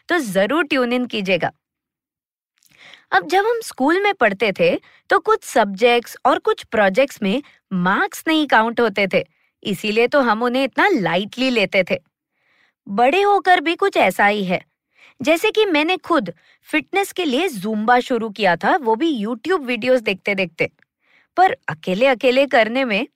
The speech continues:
अकाउंटेबिलिटी नहीं रहती ना, और फिर दस बारह दिनों में मुझे कुछ खास फायदा भी नहीं दिखा। तो फायदा भी नहीं हो रहा और कहाँ किसी को पता चलने वाला है, तो अब ज़ुम्बा नहीं करेंगे तो भी चलेगा।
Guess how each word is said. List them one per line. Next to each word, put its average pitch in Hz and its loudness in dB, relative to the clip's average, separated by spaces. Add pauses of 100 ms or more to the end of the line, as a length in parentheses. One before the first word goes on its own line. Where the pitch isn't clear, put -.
अकाउंटेबिलिटी 240 0
नहीं 254 0
रहती 202 0
ना, 277 -2 (500)
और 302 2
फिर 403 -2
दस 185 -2
बारह 277 4
दिनों 320 -2
में 349 -2
मुझे 311 -2
कुछ - -4
खास 214 -2
फायदा 170 0
भी 302 -2
नहीं 311 -4
दिखा। 247 -2 (720)
तो 381 2
फायदा 170 0
भी 320 -2
नहीं 330 -2
हो 330 2
रहा 320 2 (260)
और 254 0 (120)
कहाँ 170 -4
किसी 254 -6
को 285 0
पता 196 0
चलने 220 0
वाला 196 2
है, 196 0 (440)
तो 294 0
अब 262 2
ज़ुम्बा 220 2 (120)
नहीं 294 -2
करेंगे 277 0
तो 262 0
भी 262 -4
चलेगा। 196 -2